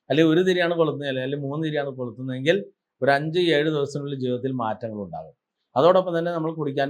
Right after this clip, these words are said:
ഉപയോഗിക്കുന്ന വെള്ളം ഒരു ചെറിയ മൺകുടത്തിലെടുത്ത്, "എൻ്റെ പരദേവതകളെ, എൻ്റെ ധർമ്മദൈവങ്ങളെ, എന്നെ എൻ്റെ കുടുംബത്തെ ഒന്ന് രക്ഷപ്പെടുത്തി തരണേ" എന്ന പ്രാർത്ഥനയോടു കൂടി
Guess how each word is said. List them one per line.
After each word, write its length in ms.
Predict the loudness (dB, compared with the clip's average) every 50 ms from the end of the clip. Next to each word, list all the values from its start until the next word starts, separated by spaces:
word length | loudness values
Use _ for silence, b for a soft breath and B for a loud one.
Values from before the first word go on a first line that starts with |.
| -2 -2
ഉപയോഗിക്കുന്ന 360 | -2 -2 -4 -4 -6 -8 -6 -4
വെള്ളം 260 | -4 0 2 2 2 0 -2 _ _ _ _ _ _ 2
ഒരു 100 | 2 4 4 4
ചെറിയ 180 | 4 4 4 2 2
മൺകുടത്തിലെടുത്ത്, 840 | 0 -2 -2 -4 -4 -6 -6 -6 -6 -8 -8 -6 -8 -8 -6 -4 -4 -4 -4 -6 -10
"എൻ്റെ 220 | -8 -4 -2 -4 -4 -4 -10 _ _ _ _ _ _ _ _ _ _ -2
പരദേവതകളെ, 760 | 0 2 2 4 4 4 2 2 0 0 0 2 2 0 0 -2 -6 _ _ _ _ _ -6
എൻ്റെ 120 | -4 -4 -2 0 0
ധർമ്മദൈവങ്ങളെ, 600 | 0 0 0 0 0 0 0 -2 -6 -10 -16 -20 -20 _ -10 -8
എന്നെ 140 | -6 -6 -4 -4
എൻ്റെ 120 | -6 -8 -8 -8
കുടുംബത്തെ 280 | -12 -12 -12 -10 -10 -10
ഒന്ന് 160 | -8 -10 -10 -10
രക്ഷപ്പെടുത്തി 420 | -8 -6 -6 -6 -6 -6 -10 -10 -8 -6
തരണേ" 260 | -6 -6 -8 -10 -12 -14 _ _ _ _ _ _ 0 2 2
എന്ന 140 | 2 2 0 0 2
പ്രാർത്ഥനയോടു 680 | 2 2 2 2 0 -2 -4 -4 -4 -4 -6 -6 -6 -8 -10
കൂടി 280 | -10 -6 -2 0 0